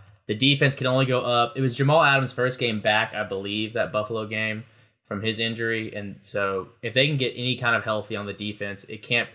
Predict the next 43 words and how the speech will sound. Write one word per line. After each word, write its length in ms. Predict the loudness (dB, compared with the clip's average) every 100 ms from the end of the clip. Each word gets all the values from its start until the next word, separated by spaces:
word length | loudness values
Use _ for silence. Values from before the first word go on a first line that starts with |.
| -10
it 140 | -10
can't 180 | -2 -2
be 80 | -2
worse, 320 | -2 0 0
obviously. 600 | -2 -6 -8 -6 -6 -6 -10
And 180 | -12 -10
it 60 | -6
was 120 | -4
still 160 | -2
a 60 | -2
close-ish 760 | -4 -8 -8 -10 -8 -8 -8 -8
game. 380 | -6 -6 -10 -16 _ -16 -16 _ _
Um, 640 | 2 4 6 4 2 -2 -10 -20 _ _ _ _
the 80 | -2
fact 300 | 2 2 4
that 140 | 2
they're 140 | 4 6
also 220 | 6 4
leading 240 | 0 -2
their 100 | 0
division 520 | -2 0 0 0 -2 -2
and 180 | -4 0
they're 140 | 0
still 240 | 0 -4 -2
tied 320 | 2 2 2
for 60 |
the 100 | -2
lead 260 | -2 -2 -2
in 120 | -2
the 100 | -4
entire 640 | -4 -2 2 4 4 0 -6
N 140 | -10 -8
F 100 | -6
C. 340 | -4 -2 -2
And 120 | -4 -4
so 180 | -4 0
roads 360 | 2 2 2
still 260 | -2 -4 -4
lead 280 | -4 -6 -6
through 160 | -6
Seattle, 560 | -4 0 4 4 2 -2
I 100 | -6
believe. 840 | -8 -8 -6 -4 -4 -4 -8 -18